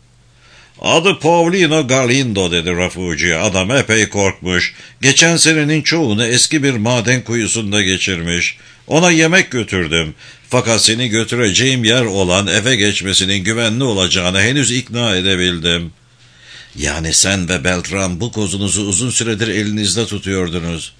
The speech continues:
Refugio gülümsedi. "Ama elbette ki Paulino buradaki insanlar için bir sembol.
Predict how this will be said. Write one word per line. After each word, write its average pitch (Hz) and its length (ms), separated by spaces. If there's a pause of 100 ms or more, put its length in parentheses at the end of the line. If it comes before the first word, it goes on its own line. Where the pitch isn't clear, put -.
(580)
Refugio 160 640
gülümsedi. 95 720 (340)
"Ama 87 300
elbette 87 500
ki 98 180
Paulino 101 720
buradaki 101 480
insanlar 117 520
için 113 380
bir 107 180
sembol. 90 540